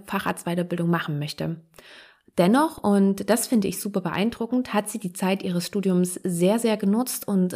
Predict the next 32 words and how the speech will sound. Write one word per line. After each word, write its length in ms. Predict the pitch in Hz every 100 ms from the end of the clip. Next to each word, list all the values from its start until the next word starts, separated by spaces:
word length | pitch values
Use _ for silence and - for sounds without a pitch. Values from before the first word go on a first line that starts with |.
| 180 185
richtig 400 | 180 - 185 -
viel 120 | 190
gemacht. 420 | 175 151 143 - - _
Ich 100 | -
möchte 280 | 233 262 254
nicht 160 | 254 -
zu 80 |
viel 160 | 247 220
vorne 240 | 214 202
weggreifen, 580 | 180 180 - 170 175 190
denn 240 | 180 180 180
Lisa 340 | 196 202 196
wird 120 | 185
im 80 | 185
Interview 560 | 208 226 208 190 185 185
noch 360 | 175 175 - -
alles 440 | 190 185 - - _ _ -
erzählen, 560 | 202 202 226 254 269 262 - - - - - _ -
ähm, 440 | 196 185 185 180 -
warum 720 | 202 196 196 190 185 214 277
sie 140 | 277
diesen 280 | 247 240 233
Weg 140 | 233 233
gegangen 300 | 220 226 240
ist 240 | 233 -
und 240 | 196 190
welchen 340 | 170 233 - 262
Weg 160 | 269
sie 140 | - 202
überhaupt 420 | 185 170 247 -
gegangen 360 | 254 233 247 -
ist. 260 | 311 -